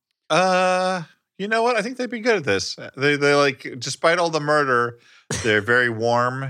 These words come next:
and they, you know, care about their nephew. I'm gonna give them an eight.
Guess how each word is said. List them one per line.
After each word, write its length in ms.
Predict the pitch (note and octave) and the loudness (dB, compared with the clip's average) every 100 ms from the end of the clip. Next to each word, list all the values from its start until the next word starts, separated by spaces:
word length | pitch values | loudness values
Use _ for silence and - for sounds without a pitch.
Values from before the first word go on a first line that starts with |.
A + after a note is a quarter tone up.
| C3 - | -8 -4
and 280 | G#2+ G#2 | -4 -2
they, 440 | G2+ F#2+ F#2 F#2 - | 0 2 2 -2 -4
you 120 | - | -6
know, 120 | G2+ F#2+ | -4 -4
care 260 | - G2+ | 0 0
about 240 | G#2 G#2+ G2+ | 2 0 0
their 140 | G#2+ | -2
nephew. 560 | G#2+ G2+ G#2+ G2 F#2+ F#2+ F#2+ _ | -2 -2 -4 -4 -4 -6 -10 _
I'm 60 | A#2+ | -12
gonna 80 | B2 | -8
give 120 | A#2+ | -8
them 120 | A#2 | -6
an 80 | G2 | -4
eight. 260 | F2+ E2 | -4 -4